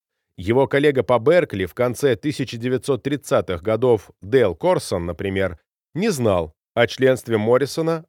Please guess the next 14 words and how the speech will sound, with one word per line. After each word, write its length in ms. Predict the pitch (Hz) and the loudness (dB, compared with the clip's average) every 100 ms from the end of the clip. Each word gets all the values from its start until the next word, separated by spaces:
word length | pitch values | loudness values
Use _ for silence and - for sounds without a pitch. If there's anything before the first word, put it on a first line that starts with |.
| _ | _
в 80 | - | -2
К 180 | 127 | -2
П. 320 | 123 104 82 - _ _ _ _ _ _ _ _ | 0 -4 -6 -10 _ _ _ _ _ _ _ _
«В 120 | - - | -20 2
то 140 | 131 | 2
время 380 | 110 170 156 107 | 4 2 2 2
мы 160 | 107 127 | 0 -4
все 240 | - 190 | -2 -4
стояли 420 | - 147 147 147 | -2 -2 0 -2
близко 420 | 117 139 147 - | -4 -6 -6 -6
к 60 | 127 | -6
коммунизму», 720 | - 147 147 147 92 85 80 - _ | -4 -2 0 0 -2 -4 -8 -10 _
вспоминал 560 | - - 110 101 92 82 | -10 -2 0 2 0 -2
Бом. 320 | 82 71 | -6 -6